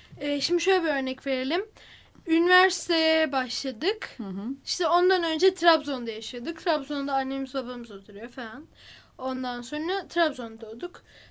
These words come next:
Speaker 1: falan. Ondan sonra üniversiteye İstanbul'a geliyoruz. İstanbul'da ev tuttuk. İstanbul'daki evin yuva değildir.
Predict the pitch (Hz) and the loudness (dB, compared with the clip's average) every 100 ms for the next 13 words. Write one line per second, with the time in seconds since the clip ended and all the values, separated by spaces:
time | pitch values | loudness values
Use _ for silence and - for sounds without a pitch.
0 | - 311 311 381 - - - 311 381 392 | -4 -2 -2 -6 -14 -20 -8 -2 2 2
1 | 370 453 403 415 403 359 - 359 440 453 | 2 0 2 4 4 2 0 0 -2 -4
2 | - 349 - 359 311 247 233 226 220 220 | -2 -2 2 2 2 -4 -8 -10 -12 -12
3 | 240 370 453 - - _ _ - 302 - | -4 -4 -4 -12 -16 _ _ -4 -2 4
4 | 427 415 370 349 403 359 277 240 - 359 | 6 6 6 6 4 4 0 -14 -6 -2
5 | 392 - _ 294 311 - 453 403 302 320 | -2 -2 _ -6 -2 6 6 6 2 2
6 | 349 339 359 415 339 339 370 320 240 190 | 0 0 2 4 4 4 2 2 -2 -8
7 | 240 349 - | -12 -12 -18